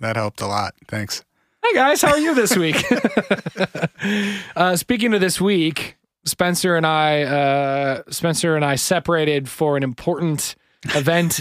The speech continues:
Speaker 2: in the last week.
Speaker 1: Guys, guys, we're getting a divorce.
Speaker 2: Spence-, Spencer and I, I, I was reminded of, uh,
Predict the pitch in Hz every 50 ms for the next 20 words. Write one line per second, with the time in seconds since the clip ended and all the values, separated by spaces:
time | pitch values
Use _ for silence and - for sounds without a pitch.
0 | 123 - 170 160 156 160 156 160 160 160 151 - 156 165 190 214 226 156 147 147
1 | 147 139 - - - - _ _ - 151 139 131 - 131 120 139 127 127 120 110
2 | 117 - - 117 104 - - - - - _ - 156 - - - 156 156 160 -
3 | - - - - _ - - _ _ _ _ _ _ - - - 180 170 165 -
4 | 180 175 170 165 165 165 160 - - _ _ _ _ - - - - 165 175 180
5 | 180 - - 175 180 185 175 165 180 175 170 170 175 175 175 175 180 170 165 151
6 | 165 160 160 147 156 160 156 151 147 147 143 143 139 139 139